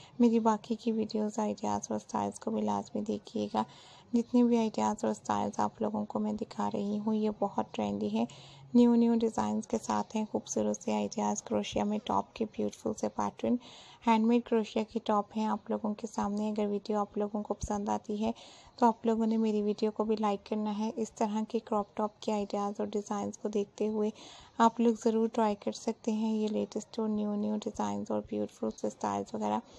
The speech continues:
आप लोग भी लाजमी try कीजिएगा। मेरे channel पर आप लोगों के लिए बहुत beautiful सी नई से नई डिज़ाइनिंग है, बहुत ज़बरदस्त आइडियाज़ और स्टाइल्स वगैरह आप लोगों को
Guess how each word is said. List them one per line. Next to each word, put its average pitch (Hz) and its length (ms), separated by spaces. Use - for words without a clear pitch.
आप 233 220
लोग 226 180
भी 226 100
लाजमी 220 420
try 208 260
कीजिएगा। 214 600
मेरे 208 240
channel 208 420
पर 220 120
आप 214 240
लोगों 208 240
के 208 160
लिए 208 280
बहुत 202 360
beautiful 208 420
सी 220 220
नई 240 200
से 247 140
नई 226 220
डिज़ाइनिंग 214 560
है, 214 180
बहुत 214 360
ज़बरदस्त 214 580
आइडियाज़ 208 540
और 208 60
स्टाइल्स 202 480
वगैरह 208 220
आप 202 240
लोगों 208 280
को 226 200